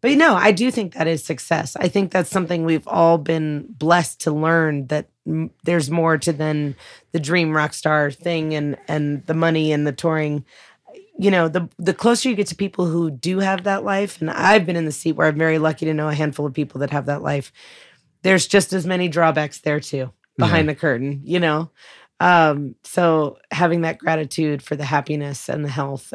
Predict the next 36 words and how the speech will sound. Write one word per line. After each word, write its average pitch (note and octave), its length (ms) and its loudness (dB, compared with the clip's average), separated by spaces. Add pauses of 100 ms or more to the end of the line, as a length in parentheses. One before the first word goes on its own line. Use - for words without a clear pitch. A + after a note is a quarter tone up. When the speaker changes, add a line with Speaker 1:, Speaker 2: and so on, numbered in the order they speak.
Speaker 1:
and C#3+ 200 -4
the, C3+ 280 -4 (720)
and D#3+ 160 -2
the D3+ 160 -2
capability E3 600 -2
to C#3+ 100 -6
do D#3 200 -4
what D#3 120 -4
you D3+ 140 -6
love D3 280 -4
is C#3 220 -8
really D3+ 240 -4
kind D3 220 -6
of C#3+ 100 -6
the C3+ 160 -8 (140)
premier D3 400 -4
spot. C#3+ 520 -6 (1300)
You're, F#3 320 -4
you G3+ 140 -4
got A3 120 6
a A3 60 6
good A3 260 4
thing A#3 200 2
going G#3 300 6
Speaker 2:
Yeah, E3 260 10
Speaker 1:
here. A#2+ 140 2
Speaker 2:
I'm, A#2 80 2
I'm, A2 220 0
like G#2 160 -4
I G#2 60 -4
said, G#2+ 180 -2
I'm G2 140 -2
very G#2+ 260 2
lucky G#2+ 340 -2
in G2+ 80 0
it. F#2 220 -6